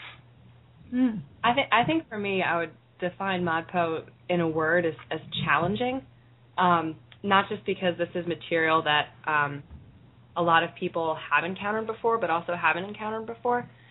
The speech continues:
Speaker 2: I think what the course kind of forces you to do is really think about, like, what poetry is and what poetry means. And in terms of, like, how it functions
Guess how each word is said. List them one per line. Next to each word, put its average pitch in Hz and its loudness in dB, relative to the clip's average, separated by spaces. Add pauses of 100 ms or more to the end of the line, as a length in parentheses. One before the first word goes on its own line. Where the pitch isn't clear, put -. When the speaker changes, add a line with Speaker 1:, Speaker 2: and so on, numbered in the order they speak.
(180)
Speaker 2:
I 208 2
think 247 0 (360)
what 202 2
the 208 -4
course 220 -2 (100)
kind 220 0
of 165 -2 (280)
forces 185 4
you 175 2
to 156 -2
do 160 0
is 151 -2
really 170 6
think 165 -4
about, 160 0
like, 151 -8
what 160 0
poetry 165 -2
is 156 0
and 165 0
what 160 -2
poetry 160 -2
means. 147 0 (680)
And 170 4 (240)
in 185 0
terms 190 0
of, 170 -4
like, 160 -6 (500)
how 175 2
it 160 -2 (180)
functions 165 -6